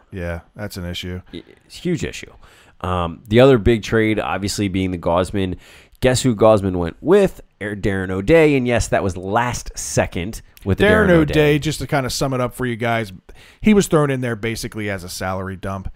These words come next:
Speaker 1: Uh, saves the Orioles a little over four million dollars for the remaining of this season and then nine million in guaranteed money for next year. So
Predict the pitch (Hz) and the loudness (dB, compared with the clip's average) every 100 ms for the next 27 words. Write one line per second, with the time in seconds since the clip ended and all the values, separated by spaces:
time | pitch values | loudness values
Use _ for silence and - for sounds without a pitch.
0 | _ _ _ 101 98 - 156 139 110 117 | _ _ _ -4 -4 -4 -4 -4 -4 -4
1 | 110 107 98 110 110 107 98 98 - 123 | -4 -6 -8 -10 -8 -8 -8 -12 -10 -8
2 | 117 113 110 104 107 104 104 - 104 98 | -6 -8 -8 -6 -6 -4 -8 -10 -10 -10
3 | 101 98 95 98 - 98 92 95 90 95 | -10 -10 -10 -12 -12 -12 -12 -12 -12 -12
4 | 92 98 104 104 98 98 95 95 - 98 | -10 -8 -8 -8 -10 -10 -10 -12 -14 -14
5 | 95 98 92 90 95 92 90 90 87 90 | -12 -12 -12 -12 -12 -10 -10 -12 -12 -10
6 | 92 - - 95 87 90 - 95 92 | -10 -12 -12 -10 -10 -10 -10 -8 -8